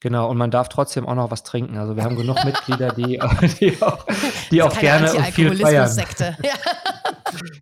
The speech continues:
Speaker 1: Genau, absolut gar nicht. Also ich bin da eher die Ausnahme an der Stelle. Oder wir haben beide Lager, aber, ähm, genau. Aber ansonsten, äh, ist, äh, persönliche Weiterentwicklung steht schon hoch im Kurs bei uns, das schon, ja.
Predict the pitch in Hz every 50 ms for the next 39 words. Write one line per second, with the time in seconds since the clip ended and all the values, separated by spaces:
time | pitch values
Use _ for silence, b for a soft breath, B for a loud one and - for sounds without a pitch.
0 | _ _ - 156 143 143 139 143 139 135 - 151 151 - - 170 151 151 151 151
1 | 143 139 139 143 143 127 113 - - 139 120 123 127 131 - - - 151 151 143
2 | 135 127 135 139 143 139 123 127 120 120 123 139 135 - 127 117 117 117 117 120
3 | 123 120 113 - 131 135 139 143 - B B 135 B B B B B 127 120 113
4 | 113 117 113 113 - - - 113 123 127 123 117 113 113 123 127 123 127 127 123
5 | - - 127 117 120 117 113 113 - - 127 117 113 110 113 113 113 107 101 _
6 | _ _ _ - - _ _ - 120 107 101 101 101 101 - 123 120 131 131 -
7 | 127 127 123 135 143 - - - 139 135 131 131 - 127 - - 123 - - -
8 | - 131 120 - 127 117 107 135 139 131 - 120 117 120 127 - 139 120 120 127
9 | 117 127 120 110 - - 120 117 - - 123 117 113 113 123 117 - 101 - -
10 | - 113 110 - - 110 - 107 104 - - _ 110 107 - - 123 113 104 101
11 | 107